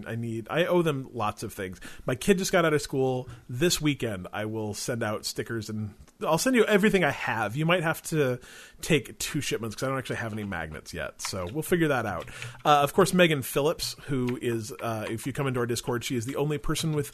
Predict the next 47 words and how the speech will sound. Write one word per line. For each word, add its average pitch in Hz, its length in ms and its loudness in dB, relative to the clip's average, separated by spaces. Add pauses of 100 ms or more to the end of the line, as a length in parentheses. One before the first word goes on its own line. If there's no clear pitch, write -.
a 139 60 -4
pink - 380 -2 (120)
text, - 520 -10
which 113 320 -4 (340)
I 151 80 6
think 151 200 0
makes 127 220 -2
her 123 160 0
the 113 120 -4
coolest. 98 480 -6
Dylan 160 240 2
had 180 120 6
it - 60 -2
for 175 140 4
a 160 40 4
while. 156 300 4
We 110 80 -4
took 147 200 -8
it 139 60 -2
away. 95 320 -4
Although 165 200 6
I 185 60 8
might 208 180 6
have 214 80 4
given 196 180 2
it - 200 0
to 135 400 -2
Jack, 104 460 -4
too. 92 260 -8
He, 110 200 -10
he 107 180 -10
said 104 220 -10
he 101 80 -8
wanted 82 300 -10
it. - 120 -14
So 87 280 -8 (640)
maybe 180 260 6
I 151 60 10
just 127 160 -2
lied 82 260 -4
to - 80 -12
you. 78 40 -6
It 80 60 -10
doesn't 104 220 -8
matter. 85 280 -4 (380)
Um, 143 440 4 (120)
Michael 175 640 2